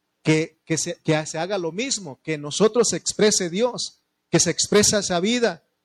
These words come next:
para que digamos como Pablo, "Para mí el vivir es Cristo. Ya no vivo yo, Cristo vive en mí". Amén.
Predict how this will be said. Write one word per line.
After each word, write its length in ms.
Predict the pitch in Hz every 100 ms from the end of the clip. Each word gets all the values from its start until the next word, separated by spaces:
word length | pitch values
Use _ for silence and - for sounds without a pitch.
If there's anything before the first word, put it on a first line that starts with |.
| _
para 200 | 165 160
que 120 | 170
digamos 440 | 160 156 214 226 -
como 240 | 165 151
Pablo, 540 | - 190 226 226 226 - _ _ -
"Para 260 | 156 143
mí 160 | 156 202
el 140 | 202
vivir 240 | 160 156 190
es 140 | -
Cristo. 440 | 180 202 - - _ _ _ _
Ya 240 | 143 180
no 140 | 196 196
vivo 260 | 196 185
yo, 260 | 170 190 196
Cristo 340 | 190 202 185
vive 200 | 175 175
en 120 | 151 165
mí". 300 | 226 170 -
Amén. 320 | 127 156 214